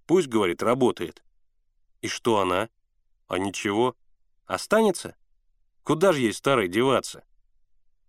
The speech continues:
«Почему же она всё-таки попросила отложить до четверга?» Продолжал допытываться Миша. «А кто её знает?»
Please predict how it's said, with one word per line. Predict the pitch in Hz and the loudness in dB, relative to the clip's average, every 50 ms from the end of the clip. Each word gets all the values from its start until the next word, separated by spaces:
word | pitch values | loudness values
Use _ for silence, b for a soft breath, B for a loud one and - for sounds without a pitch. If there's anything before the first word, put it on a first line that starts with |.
| _ _ - | _ _ -6
«Почему | 127 117 - 190 214 226 180 | -6 -2 0 0 2 2 2
же | 156 | 4
она | 143 127 120 | 2 2 2
всё-таки | - - 165 - - - 127 | 0 -2 -4 -4 -4 -4 -4
попросила | - 131 - - 135 135 - - 190 180 156 123 | -4 -2 0 0 -2 -2 -2 0 2 2 2 2
отложить | 110 - 131 135 127 143 143 120 | 2 2 0 0 0 -2 -2 -2
до | 117 127 | -2 -2
четверга?» | - - 135 120 143 156 160 143 131 104 78 - - _ _ _ _ _ _ _ _ _ _ - | -2 -2 -4 -2 -2 -2 -2 -2 -2 -4 -4 -4 -8 _ _ _ _ _ _ _ _ _ _ -2
Продолжал | 117 117 107 107 101 101 127 151 151 | -2 0 2 2 2 2 0 0 0
допытываться | 131 113 104 - 110 - - 101 95 - - 131 127 | 0 -2 -2 -2 -4 -4 -2 -4 -6 -4 -2 0 2
Миша. | 117 90 78 - - - - _ _ _ _ _ _ _ _ _ _ _ _ _ _ _ _ | 2 2 0 -2 -6 -8 -12 _ _ _ _ _ _ _ _ _ _ _ _ _ _ _ _
«А | 104 110 | -6 -6
кто | - - - 185 180 | -4 0 2 4 4
её | 165 131 123 120 | 6 4 4 2
знает?» | 120 123 135 135 117 90 - - | 2 2 2 2 2 0 -2 -6